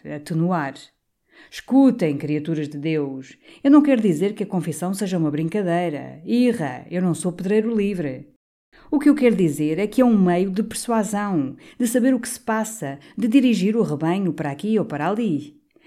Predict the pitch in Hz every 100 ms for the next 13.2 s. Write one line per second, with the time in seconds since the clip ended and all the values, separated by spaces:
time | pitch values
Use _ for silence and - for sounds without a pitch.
0 | - - - 262 254 165 160 147 160 160
1 | 208 196 156 151 160 185 240 - - 247
2 | 262 277 254 233 233 240 247 _ _ _
3 | 214 226 226 - 190 220 254 208 214 220
4 | - 170 - - 208 170 147 202 233 226
5 | - 240 233 151 131 131 139 143 147 _
6 | _ _ _ _ _ _ - 277 269 311
7 | 247 202 214 196 139 131 - 160 143 135
8 | 135 135 143 _ _ _ _ _ 175 156
9 | 180 - - 151 - - 170 170 143 143
10 | 143 160 151 160 147 139 139 - _ _
11 | - 220 170 151 147 151 135 135 135 135
12 | 139 - - 262 180 - - 151 139 139
13 | 143